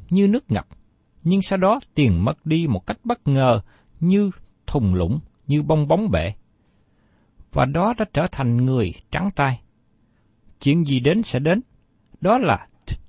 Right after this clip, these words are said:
triết lý của thuyết định mệnh. Và tiếp đến mời các bạn cùng xem ở trong sách Truyền Đạo đoạn ba câu chín.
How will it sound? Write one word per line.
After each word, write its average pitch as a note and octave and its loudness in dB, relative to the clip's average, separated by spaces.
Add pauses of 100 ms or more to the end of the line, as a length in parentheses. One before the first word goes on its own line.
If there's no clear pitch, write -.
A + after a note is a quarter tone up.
triết A3+ -6
lý F#3+ -2 (140)
của F2 -6
thuyết A3+ -8 (240)
định F#2 -4
mệnh. G#2+ -4 (1900)
Và B2 0
tiếp A3+ -8
đến G#3+ 0 (100)
mời C#3+ 2
các - -12
bạn A2 -2 (240)
cùng C#3+ -2
xem F#3+ -2 (140)
ở B2+ -8
trong F#3 -4
sách - -10
Truyền A#2+ -2
Đạo G2 -2
đoạn F#2+ -8
ba D3+ -2
câu D#3+ -6
chín. F#3 -4